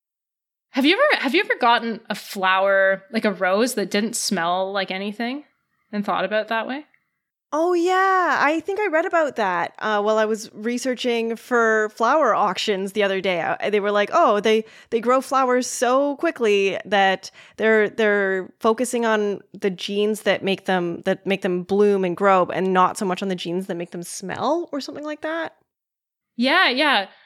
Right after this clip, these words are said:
Speaker 1: And <laughs> I heard about that. It's like, um,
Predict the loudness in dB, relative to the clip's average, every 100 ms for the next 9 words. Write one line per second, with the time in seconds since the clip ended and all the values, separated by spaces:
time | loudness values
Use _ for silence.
0 | -4 -2 -2 -10 _ _ _ -6 -6 -10
1 | -20 -20 -18 -2 0 2 2 2 0 0
2 | 0 0 0 -2 0 2 2 0 -4 -8